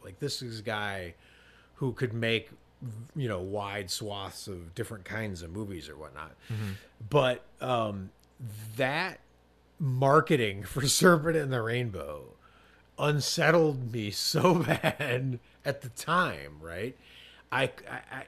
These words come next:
Speaker 1: I, the whole "Don't bury me, I'm not dead," I know it was a little cheesy or whatever, but there's something about it.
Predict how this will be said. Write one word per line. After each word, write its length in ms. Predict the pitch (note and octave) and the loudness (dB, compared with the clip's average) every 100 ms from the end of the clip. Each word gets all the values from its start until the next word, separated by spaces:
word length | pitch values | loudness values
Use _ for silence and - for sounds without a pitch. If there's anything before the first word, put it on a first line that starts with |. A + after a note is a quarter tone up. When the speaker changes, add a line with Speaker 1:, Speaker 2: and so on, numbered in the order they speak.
| - | -4
Speaker 1:
I, 60 | D#3 | -4
the 280 | B2 C#3+ | 2 4
whole 420 | A#2 C#3+ E3 E3 D3+ | 6 10 10 10 8
"Don't 240 | D3 C3 | 4 4
bury 300 | C3+ C#3+ D3+ | 4 6 4
me, 60 | C3+ | 2
I'm 160 | B2+ | 0
not 260 | B2 B2 A#2 | -2 -6 -2
dead," 400 | B2+ C#3+ D3 C#3+ | 0 2 0 -2
I 160 | A2+ A#2+ | -4 -2
know 240 | B2+ C3+ | 0 0
it 40 | |
was 160 | B2+ A2+ | 0 -2
a 20 | |
little 140 | A2 F#2+ | -4 -6
cheesy 500 | - C3 C#3+ C#3+ D3 | -4 -2 -2 -2 -2
or 60 | |
whatever, 180 | B2+ B2 | -2 -2
but 160 | A#2 G#2 | -4 -2
there's 200 | A#2 - | -4 -2
something 520 | - C3 C#3 F#3+ F3 | -4 -4 -4 -4 -6
about 440 | B2 G#2 F#2+ G2 A#2 | -8 -10 -6 -4 -2
it. 240 | C#3+ D3 | -4 -6